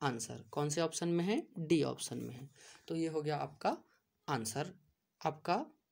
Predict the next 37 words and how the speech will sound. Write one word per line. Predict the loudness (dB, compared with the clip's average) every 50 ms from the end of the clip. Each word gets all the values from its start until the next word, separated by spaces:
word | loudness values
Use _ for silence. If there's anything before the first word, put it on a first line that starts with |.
| _ _ -6
फ़ाइव | 0 4 4 6 6 4 2 0 -2 -6
ज़ीरो | -4 -2 0 0 2 2 2 0
ज़ीरो | 0 -2 -2 0 2 2 2 0 -2 -6 _ _ _ _ -6
ज़ीरो | -2 -2 0 0 0 0 -2 -4 -6
फ़ाइव | -2 2 2 2 2 0 -4 -10 _ -8 -4
ज़ीरो। | -2 0 0 -2 -4 -8 -12 -18 _ _ _ _ _ _ _ _ -6
ठीक | -4 -2 -2
है, | -2 -2
तो | 0 0
ये | 0 2 4 4 4
हो | 4 4 4
गया | 4 4
आपके | 4 4 2 -2 -4 -4
फेस | -2 0 0 2 2 2 0
वैल्यू | 2 2 2 2 0
और | 0 -4 -4 -2
प्लेस | 0 0 0 2 0 -2
वैल्यू | -2 -2 -4 -4
से | -4 -2
रिलेटेड | -2 -2 -2 -2 -2 -2 -4 -4 -4
क्वेश्चन। | -6 -6 -6 -4 -4 -2 -2 -2 -4 -6 _ _ _ _ -20 -20 -20 -20 -20 -20 -4 0
गाइस, | 0 2 2 0 -6 -10 -4 0 0
ऐसे | 0 0 0 0 2
ही | 2 4
आपको | 2 2 2 0 -2
मैथमेटिक्स | 0 0 0 -2 -2 -2 0 0 0 0 -2 -4 -4 -2 -2 0
और | 0 0 0
अन्य | -2 -2 0 0 0
सब्जेक्ट | -2 -2 -2 0 -2 -2 -2
से | -4 -2 -2
रिलेटेड | 0 2 2 2 2 2 0 0 0
आपको | 0 -2 -2 -2 -2
जो | 0 0 0
है | 0 0
जानकारियाँ | 0 0 0 0 0 0 0 0 0 0
मिलती | 0 2 0 0 0 0
रहेगी, | 0 2 2 2 2 2 0